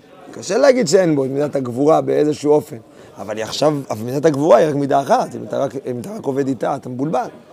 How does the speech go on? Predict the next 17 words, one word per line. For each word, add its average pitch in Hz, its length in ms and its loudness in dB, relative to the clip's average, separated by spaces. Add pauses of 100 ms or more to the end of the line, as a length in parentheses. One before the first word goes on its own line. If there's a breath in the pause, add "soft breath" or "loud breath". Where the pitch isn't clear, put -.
(240 soft breath)
צריך - 220 -18
גם - 160 -10
הרבה 123 220 -2
דברים 214 260 0
אחרים. 170 480 -4
צריך - 300 -16
את - 100 -18
היושר, 151 580 -2
את - 180 -16
הצדק, - 720 -8
את - 120 -20 (600)
האמת. 143 540 -10 (880 loud breath)
יופי. 151 280 8 (1600 soft breath)
אה, 170 1500 8 (1160)
החסיד, 147 580 4 (800)
במסילת 147 760 6
ישרים, 139 440 2